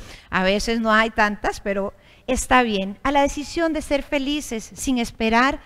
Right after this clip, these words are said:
que venga exclusivamente lo que nos decían cuando éramos chiquitos, los cuentos de hadas, la media naranja o el príncipe a salvarnos. Creo que el último se casó un día de estos, entonces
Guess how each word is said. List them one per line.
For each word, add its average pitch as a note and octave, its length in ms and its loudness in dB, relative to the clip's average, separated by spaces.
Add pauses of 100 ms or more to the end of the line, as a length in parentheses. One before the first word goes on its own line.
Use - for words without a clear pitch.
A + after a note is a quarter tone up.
(180)
que B3 160 0
venga B3 320 -2
exclusivamente B3 960 -2
lo A3+ 140 -2
que A3 80 -6
nos F#3 160 -4
decían A3 560 -2 (340)
cuando G3+ 260 2
éramos G#3 280 2
chiquitos, - 680 -10 (220)
los G#3 180 -2
cuentos G#3 380 -2
de F3+ 100 -2
hadas, F3+ 420 -2
la F#3+ 140 -4
media F#3+ 320 -4
naranja D#3+ 560 -4
o D#3+ 80 -2
el D#3+ 80 -4
príncipe F3 680 0 (360)
a G3 120 -2
salvarnos. D3+ 600 -2
Creo G3+ 140 -6
que A3 80 -6
el G#3 80 -2
último G#3 280 -2
se G3 140 -6
casó E3+ 240 -4
un F#3 60 -4
día F3+ 180 0
de D#3 100 0
estos, C#3+ 340 -10
entonces G#3+ 540 -6